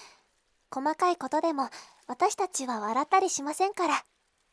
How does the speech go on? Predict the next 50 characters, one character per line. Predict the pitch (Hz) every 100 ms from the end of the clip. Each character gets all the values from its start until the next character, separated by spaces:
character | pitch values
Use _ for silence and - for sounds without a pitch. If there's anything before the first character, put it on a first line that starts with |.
| _ _ _ _ _ - - - _ _ _ _
鼻 | - 277 311
が | 330
か | 330 339
ゆ | 349
い | 359 370
と | 349
か、 | 302 247 - - - _
急 | - 359 403
に | 415
酸 | - 370
っ | -
ぱ | 415
い |
も | 480 359
の | 302
が | 262
食 | - 302
べ |
た | 311 349
く | 294
な | 330
っ | -
た | 370
と | 403 381
か、 | 269 - - _ -
そ | - 359
ん |
な | 370
こ | 370 381
と |
で | 403 427
も、 | 339 - - _ _ -
提 | 262
督 | 262 277 277
の | 285
疲 | - 302
れ | 320 302
を |
察 | - 339
知 | - 302
す | 240
る | 220
ヒ | 220 -
ン | 466
ト | 453
に | 359
な | 302
り | 285
ま | 294
す。 | -